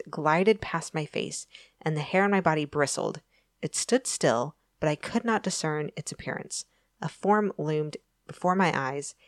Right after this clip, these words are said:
and I heard a whispering bo-, voice. Can a mortal be more righteous than God, or a man more pure than his maker?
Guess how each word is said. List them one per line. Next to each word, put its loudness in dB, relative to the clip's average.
and -4
I -2
heard 4
a 4
whispering 0
bo-, -4
voice. -4
Can 4
a 4
mortal 2
be 4
more 2
righteous 0
than -4
God, -6
or 6
a 6
man 2
more 2
pure -2
than -2
his -6
maker? -6